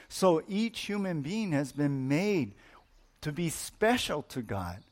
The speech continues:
made in his image with this capacity, a moral and spiritual capacity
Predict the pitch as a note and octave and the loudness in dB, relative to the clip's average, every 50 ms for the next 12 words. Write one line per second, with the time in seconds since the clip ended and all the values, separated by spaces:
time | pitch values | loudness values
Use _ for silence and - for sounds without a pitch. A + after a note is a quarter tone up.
0 | _ _ _ _ - - D#3 F3+ G#3 G#3+ - F#3+ F3+ D#3+ C#3+ B2+ A#2 - - _ | _ _ _ _ -4 2 4 4 6 6 4 2 2 2 2 0 0 -2 -10 _
1 | _ _ - A#3 C4 B3 G3+ B2 G2 G2+ - - - - _ C#3+ C3+ - - C#3 | _ _ 2 4 4 4 4 0 -2 -4 -8 -12 -18 -8 _ -4 -4 -2 -2 -4
2 | B2 - - - C#3 B2 - - B2 D#3 D#3+ D#3+ D#3 - C3 A2+ G2+ A2 G#2+ A2 | -4 -4 -8 -6 -6 -6 -6 -2 0 2 2 2 0 -4 -6 -6 -6 -4 -2 0
3 | G#2 G#2 A2 B2 C3+ C#3 C#3 C#3+ D3 D3+ - B2 A2 G#2 - - - B2+ A#2+ A#2 | 0 2 2 4 4 4 4 2 0 -2 -2 -4 -6 -6 -8 -4 -2 0 0 0
4 | - - A#2 - - A2+ G#2 - G#2 A#2+ B2 B2+ - - A2 F#2+ - F#2+ F2+ E2+ | -2 -6 -10 -8 -8 -12 -10 -6 0 2 2 2 2 -2 -10 -14 -12 -12 -12 -12